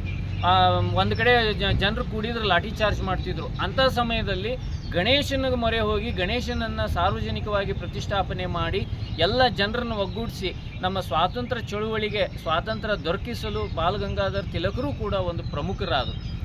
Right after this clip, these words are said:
ಅದೇ ಒಂದು ಕಾನ್ಸೆಪ್ಟ್, ಆ, ಅವ್ರು ಮಾಡಿದಂಥ ಒಂದು ಪದ್ಧತಿನ ಅನುಕರಣೆ ಮಾಡಿ ಮಾದರಿಯಾಗಿ ಇವತ್ತು ನಾವು ಕೂಡ ನಮ್ಮ ಉತ್ತರ ಕರ್ನಾಟಕಕ್ಕೆ ಇನ್ನೂ ಸ್ವಾತಂತ್ರ್ಯನೇ ಸಿಕ್ಕಿಲ್ಲ ಅನ್ನೋ ಮನೋಭಾವನೆ ಇಟ್ಕೊಂಡು ಶ್ರೀ ಗಣೇಶನನ್ನು ಮೊರೆ ಹೋಗಿ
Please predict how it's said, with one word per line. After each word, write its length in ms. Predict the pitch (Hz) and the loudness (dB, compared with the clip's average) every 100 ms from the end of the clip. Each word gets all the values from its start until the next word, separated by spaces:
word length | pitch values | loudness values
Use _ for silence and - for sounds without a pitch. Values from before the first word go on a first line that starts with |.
| - - | -8 -6
ಅದೇ 280 | 123 156 269 | -2 2 4
ಒಂದು 380 | 277 262 254 247 - - - - | 4 2 4 4 4 -6 -6 0
ಕಾನ್ಸೆಪ್ಟ್, 500 | 208 208 247 185 185 | 0 2 -2 0 0
ಆ, 400 | 147 175 220 240 240 240 | 2 6 10 10 8 2
ಅವ್ರು 240 | 180 247 | 2 2
ಮಾಡಿದಂಥ 500 | 247 233 233 226 226 | 2 2 2 0 0
ಒಂದು 260 | 226 220 214 | -2 0 -6
ಪದ್ಧತಿನ 600 | - 165 - 233 226 214 | -2 -2 0 -2 -2 -4
ಅನುಕರಣೆ 720 | 180 - 175 214 240 220 220 | -4 -4 -6 -2 -2 -2 -4
ಮಾಡಿ 320 | 208 196 196 | -4 -4 -4
ಮಾದರಿಯಾಗಿ 800 | 185 156 175 214 208 202 180 175 | -2 0 0 0 -2 0 0 -2
ಇವತ್ತು 440 | 175 185 208 - 185 | -6 -4 -6 -6 -4
ನಾವು 360 | 156 185 254 | -2 0 0
ಕೂಡ 220 | 247 202 190 208 - - 175 | -2 -2 -2 -2 -6 -6 -4
ನಮ್ಮ 160 | 196 | -4
ಉತ್ತರ 340 | 180 - 247 247 | -4 0 0 2
ಕರ್ನಾಟಕಕ್ಕೆ 800 | 233 220 220 214 214 214 - 220 | -4 -4 -4 -4 -6 -10 -8 -6
ಇನ್ನೂ 540 | 202 180 208 277 254 - - - - | -6 -6 -2 -2 -2 -6 -18 -16 -6
ಸ್ವಾತಂತ್ರ್ಯನೇ 720 | 175 160 - 269 269 262 269 | 0 0 2 0 2 2 0
ಸಿಕ್ಕಿಲ್ಲ 580 | 254 233 - 240 240 233 | -2 -6 -6 -4 0 0
ಅನ್ನೋ 220 | 220 226 | 0 -4
ಮನೋಭಾವನೆ 640 | 214 196 233 214 214 214 214 | -4 -2 -2 0 -2 -2 -4
ಇಟ್ಕೊಂಡು 520 | 190 - 196 214 254 | -4 -6 -6 -2 -4
ಶ್ರೀ 260 | - 202 180 | -4 -6 -4
ಗಣೇಶನನ್ನು 720 | 170 226 254 240 233 220 220 | -2 -2 -2 -4 -4 -6 -4
ಮೊರೆ 240 | 202 202 | -2 -2
ಹೋಗಿ 420 | 208 196 196 240 | 0 0 0 -2